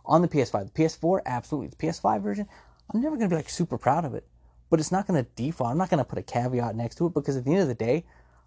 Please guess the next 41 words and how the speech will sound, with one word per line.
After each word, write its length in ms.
that's 380
what 140
the 60
developer 440
did. 260
I 140
didn't 160
do 160
any 140
hack 280
to 120
unlock 280
it. 200
That's 240
what 80
the 80
developer 560
did. 240
And 100
ultimately, 480
I 140
wanna 320
get 140
back 180
in 80
the 60
game. 260
I 40
want 320
to 80
enjoy 260
and 100
have 180
fun 280
with 160
it 40
and 80
do 120
the 100
stuff. 380
So, 380